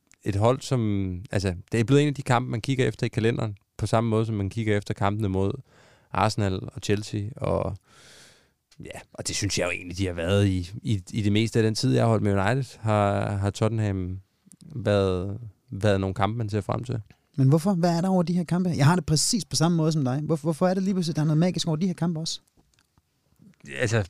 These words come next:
Speaker 1: nu skal det jo ikke sidde og blive alt for kvalmt herinde. Mig og Henrik har jo i forvejen været enige om mange ting, men jeg havde det faktisk en del år sådan, at, at Tottenham var klart det hold, jeg bedst kunne lide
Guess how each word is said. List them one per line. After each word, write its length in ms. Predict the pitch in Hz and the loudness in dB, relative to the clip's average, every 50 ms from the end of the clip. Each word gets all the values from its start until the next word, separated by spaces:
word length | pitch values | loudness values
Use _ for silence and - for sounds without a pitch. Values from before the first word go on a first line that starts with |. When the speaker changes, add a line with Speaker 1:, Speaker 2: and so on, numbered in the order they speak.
| - | -6
Speaker 1:
nu 520 | 101 95 123 - 123 127 123 123 123 127 120 | -10 -8 -8 -8 -8 -10 -8 -6 -4 -4 -4
skal 200 | - - 147 135 | -2 0 2 4
det 40 | 123 | 4
jo 40 | 123 | 4
ikke 140 | 135 131 - | 4 2 2
sidde 140 | - 139 135 | 2 2 2
og 40 | |
blive 160 | 107 117 120 117 | 4 4 4 4
alt 120 | 120 117 | 4 2
for 60 | 117 | -2
kvalmt 360 | - - - 127 131 131 127 | -2 2 2 4 4 4 2
herinde. 280 | 117 123 120 110 110 123 | 2 4 6 6 6 4
Mig 160 | 123 117 117 | 4 4 4
og 60 | 123 123 | 4 4
Henrik 220 | 123 120 117 110 | 4 2 2 2
har 100 | 113 110 | 2 2
jo 60 | 104 | 2
i 20 | 98 | 2
forvejen 440 | - - 120 123 123 117 107 104 95 | 4 2 4 4 4 4 4 4 4
været 420 | 101 98 98 98 98 98 95 95 98 98 101 101 104 107 | 4 4 6 4 4 2 2 0 -2 -2 -4 -4 -2 2
enige 240 | 110 117 127 131 | 4 4 6 6
om 60 | 113 98 | 4 4
mange 200 | 98 104 120 120 | 2 2 0 2
ting, 280 | - 123 107 110 - | 2 0 0 0 0
men 100 | 107 104 98 | -2 0 2
jeg 160 | 110 120 131 | 4 4 6
havde 200 | 131 135 139 156 | 6 6 6 6
det 80 | 151 139 | 4 4
faktisk 280 | 135 113 120 120 110 | 4 4 4 4 2
en 60 | 123 110 | 0 0
del 260 | - 135 135 120 117 | 2 0 0 2 4
år 200 | 113 113 113 117 | 2 2 2 2
sådan, 220 | - 123 113 107 | 0 -2 -2 -2
at, 80 | 101 92 - - 117 | -2 -4 -6 -6 -6
at 100 | 110 - | -4 0
Tottenham 420 | - 127 123 120 123 123 113 98 | 2 2 2 4 4 2 2 0
var 60 | 101 | -2
klart 320 | 107 - 127 117 110 - - | -2 0 0 0 0 0 0
det 80 | 123 | 2
hold, 180 | 113 113 110 110 | 2 2 2 2
jeg 120 | 110 98 | 0 0
bedst 220 | - 117 113 - - | 0 0 -2 -2 -4
kunne 220 | - - 113 113 | -2 0 0 2
lide 180 | 117 147 147 | 2 0 -2